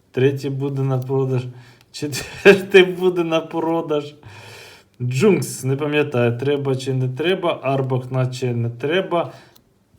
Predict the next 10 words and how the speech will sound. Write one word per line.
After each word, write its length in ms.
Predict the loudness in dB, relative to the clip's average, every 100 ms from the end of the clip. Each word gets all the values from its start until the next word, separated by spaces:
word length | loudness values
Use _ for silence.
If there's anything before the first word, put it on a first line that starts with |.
| _ _
А 80 | -4
може 300 | -2 0 0
і 40 |
треба. 800 | -2 -2 0 2 4 2 2 -4 -18 -20 -20 -20 _ -18
Запдас, 800 | -8 2 6 4 4 0 0 -6 -8
ось 220 | -6 -4
дивіться, 400 | -2 -2 -4 -8
який 220 | -10 -14
крутий 360 | -16 -14 -10 -8
Запдас. 800 | -8 -8 -8 -6 -6 -8 -14